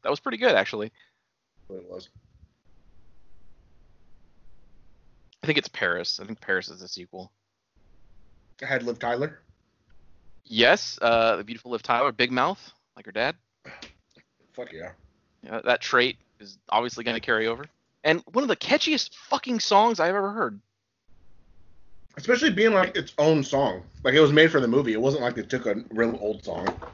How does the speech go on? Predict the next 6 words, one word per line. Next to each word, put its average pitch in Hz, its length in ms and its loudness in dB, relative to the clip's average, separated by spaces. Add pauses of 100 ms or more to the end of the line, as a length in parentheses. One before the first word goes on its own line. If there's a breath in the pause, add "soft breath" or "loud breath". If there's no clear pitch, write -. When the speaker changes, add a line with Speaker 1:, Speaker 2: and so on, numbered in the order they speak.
(160)
Speaker 1:
I 151 80 6
know, 185 140 6
yeah. 139 260 4 (1160)
Speaker 2:
By 139 200 10
the 147 160 6
Oneaters. 165 760 4